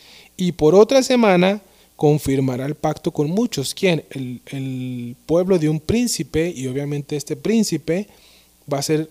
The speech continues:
el pacto con muchos. "A la mitad de la semana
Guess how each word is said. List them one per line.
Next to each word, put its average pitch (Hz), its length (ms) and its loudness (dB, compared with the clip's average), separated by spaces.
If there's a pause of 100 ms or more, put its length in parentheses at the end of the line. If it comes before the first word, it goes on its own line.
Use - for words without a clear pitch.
(120)
el 160 180 -4
pacto 143 420 -6
con 160 280 -2
muchos. 202 800 0 (480)
"A 139 100 -6
la 135 100 -4
mitad 135 260 -2
de 170 140 2
la 165 100 -2
semana 180 580 2